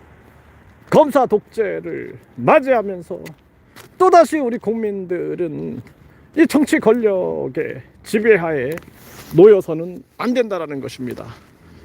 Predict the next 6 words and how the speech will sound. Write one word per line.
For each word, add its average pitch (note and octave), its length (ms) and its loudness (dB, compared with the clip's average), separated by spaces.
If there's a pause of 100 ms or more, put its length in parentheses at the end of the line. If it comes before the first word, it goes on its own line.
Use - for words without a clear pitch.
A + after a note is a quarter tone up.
(260)
이제 G#3 180 4
우리 F#3+ 160 4
국민들 E3+ 640 -4
스스로가 G3+ 840 -2 (960)
윤석열 G3 960 4
불법 F3+ 600 0